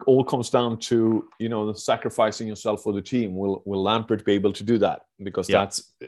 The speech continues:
Speaker 1: that's what we hope he will do. And, and if he does, I think he has a really, someone that will draft him in between eight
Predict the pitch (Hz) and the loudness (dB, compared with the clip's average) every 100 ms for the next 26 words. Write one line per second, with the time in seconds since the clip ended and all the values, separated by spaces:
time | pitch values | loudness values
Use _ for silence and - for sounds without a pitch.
0 | - 107 107 - - - 110 107 104 110 | -2 -2 -2 -6 -10 -4 -2 0 2 4
1 | 123 135 135 135 143 156 - 123 135 160 | 4 4 2 4 2 -2 -8 -4 -2 -4
2 | - _ - 101 98 101 104 113 90 101 | -10 _ -12 -10 -8 -4 -4 -2 2 2
3 | 127 - - 98 - 101 98 95 95 - | 2 -2 -8 -10 -10 -10 -6 -6 -6 -4
4 | 92 92 98 95 90 - - - - 110 | -4 -2 -2 -2 -6 -12 -14 -12 -2 -2
5 | 107 101 98 98 101 95 101 95 - 101 | -2 -2 0 0 0 -2 -2 -4 -4 -6
6 | 92 95 - 90 95 92 90 - 101 95 | -6 -8 -12 -10 -6 -6 -6 -6 -6 -6